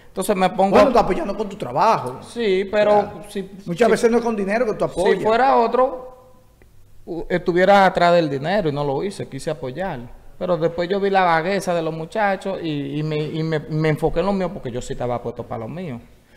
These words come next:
Speaker 1: Entonces comencé y, y, y yo hacía muchas páginas que como no había recursos en esos tiempos,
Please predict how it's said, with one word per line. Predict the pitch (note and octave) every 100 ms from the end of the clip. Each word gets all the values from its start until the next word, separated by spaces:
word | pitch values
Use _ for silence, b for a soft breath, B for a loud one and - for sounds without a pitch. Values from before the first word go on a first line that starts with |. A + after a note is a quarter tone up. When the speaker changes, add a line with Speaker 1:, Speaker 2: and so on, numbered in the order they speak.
| b b
Speaker 1:
Entonces | - C#3
comencé | C3 C3+ C3+ C3 - G3 F#3+ F#3+
y, |
y, | D#3+ D3+ D3 D3+ C#3+ -
y | C#3+ C3+
yo | D3+
hacía | D3+ G3
muchas | G3 G3
páginas | - F#3+ F3 C#3 C#3+ B2+ C3
que | D3 B2+
como | D3 C#3
no | D3+
había | F3+ G3
recursos | G3 F#3+ F3+ F#3
en |
esos | F3 F#3+
tiempos, | F#3+ E3 D#3 - G3+